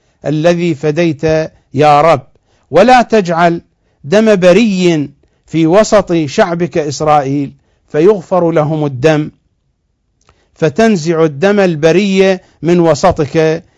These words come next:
إذا عملت الصالح في عيني الرب.'" هذه قصة بقرة بني إسرائيل في التوراة الموجودة الآن، وهذا هو الإصحاح الحادي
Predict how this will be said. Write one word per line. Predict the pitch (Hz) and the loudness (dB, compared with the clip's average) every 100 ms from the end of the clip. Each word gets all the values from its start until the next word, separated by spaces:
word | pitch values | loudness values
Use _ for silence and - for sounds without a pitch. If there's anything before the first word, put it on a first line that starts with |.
| - | -6
إذا | 160 170 | -2 0
عملت | 156 143 160 143 139 | -2 -2 -2 -4 -4
الصالح | 139 - 165 165 156 147 156 151 151 _ _ | -6 -2 0 0 0 -6 -6 -6 -8 _ _
في | - 143 | -10 -8
عيني | 127 143 127 117 110 | -6 -6 -6 -6 -8
الرب.'" | 104 110 101 _ _ _ _ _ _ _ _ _ _ _ _ _ _ | -10 -12 -12 _ _ _ _ _ _ _ _ _ _ _ _ _ _
هذه | 135 196 220 202 180 185 185 190 _ _ - | -2 0 0 -2 -4 -6 -10 -16 _ _ -8
قصة | 180 - 175 139 160 160 165 175 _ _ | -8 -6 -10 -8 -8 -8 -10 -16 _ _
بقرة | 139 143 165 160 151 143 151 151 156 _ _ _ - | -8 -4 0 0 0 -4 -10 -10 -14 _ _ _ -10
بني | 123 175 165 151 | -6 -4 -4 -8
إسرائيل | 139 151 147 143 143 147 147 147 - _ _ | -12 -8 -4 -4 -6 -10 -10 -12 -16 _ _
في | - | -16
التوراة | 156 - 151 147 143 139 | -14 -6 -4 -2 -2 -2
الموجودة | 143 139 135 127 131 127 127 | -6 -6 -6 -8 -8 -6 -6
الآن، | 123 131 131 127 127 - _ _ 127 | -8 -8 -6 -6 -8 -14 _ _ -4
وهذا | 135 160 156 151 | 0 2 2 0
هو | 135 147 143 143 143 _ _ - | -2 -2 -2 -2 -4 _ _ -10
الإصحاح | 139 135 131 - 165 139 156 | -8 -8 -10 -6 -6 -4 -8
الحادي | 123 160 156 139 131 131 | -8 -4 -2 -2 -6 -8